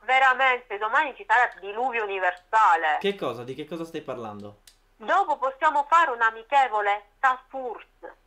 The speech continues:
Speaker 2: No, non ci, no, veramente, domani piove, domani diluvia.
Speaker 1: Domani diluvia, non piove.
Speaker 2: Domani
Speaker 1: Tra
Speaker 2: diluvia.
Speaker 1: Creeper, tra Creeper che, eh, che non, non deve studiare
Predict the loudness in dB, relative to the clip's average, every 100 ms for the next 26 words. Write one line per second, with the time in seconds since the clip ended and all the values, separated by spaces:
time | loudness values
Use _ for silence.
0 | _ _ _ -8 2 4 4 2 0 -2
1 | -2 0 2 2 0 -2 -6 -6 -4 -2
2 | -2 -2 -2 -2 -4 -2 -2 -2 -4 -2
3 | -6 -4 -2 4 2 2 -10 -6 -4 -4
4 | -2 0 2 -2 -4 -8 -2 0 0 -2
5 | -6 -10 _ _ -8 -6 -4 0 4 4
6 | 4 0 -8 -4 -6 -8 -10 2 4 4
7 | 2 -6 -4 -2 -4 -6 -4 -4 -4 -6
8 | -8 -6 -8 -10 -10 -8 -6 -6 -6 -10
9 | -10 -2 2 2 0 -8